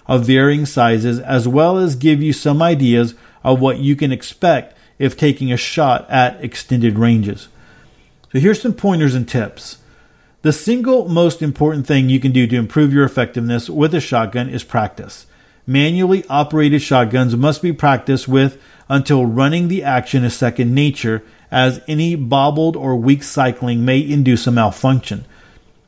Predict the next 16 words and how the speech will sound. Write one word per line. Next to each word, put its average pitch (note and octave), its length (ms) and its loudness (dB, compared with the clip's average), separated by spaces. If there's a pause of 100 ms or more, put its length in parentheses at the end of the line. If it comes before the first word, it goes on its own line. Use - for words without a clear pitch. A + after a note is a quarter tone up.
(120)
Many D3+ 320 2
teachers C#3+ 460 -2
drill D3+ 420 2
students C#3 540 0
on C3 280 -2
reloading B2+ 560 2
relentlessly A#2+ 920 -2 (220)
for C3+ 140 -2
good C3 300 2
reason. A2 460 0 (220)
Shotguns D3 800 -2
run C#3 360 0
out D3+ 140 2
of D3+ 80 -4
ammo B2+ 340 -4
quickly, A#2 580 -4